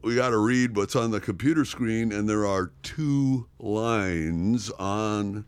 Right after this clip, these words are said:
the screen. They're both red lines, and they're parallel to each other, and they're progressing on through the podcast,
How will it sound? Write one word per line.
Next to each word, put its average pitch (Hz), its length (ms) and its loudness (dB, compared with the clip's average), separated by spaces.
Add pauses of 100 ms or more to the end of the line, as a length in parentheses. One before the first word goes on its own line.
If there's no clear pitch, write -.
(560)
the 85 200 -2
screen. 92 380 0
They're 95 100 0
both 98 260 2
red 98 280 0
lines, 87 500 -2
and 90 480 -2
they're 87 160 0
parallel 110 600 2
to - 200 -10
each 80 260 -4
other, 76 320 0
and 92 200 0
they're 85 80 2
progressing 107 1000 -2
on 101 460 -6
through 113 300 -8
the 98 100 -8
podcast, 80 1000 -6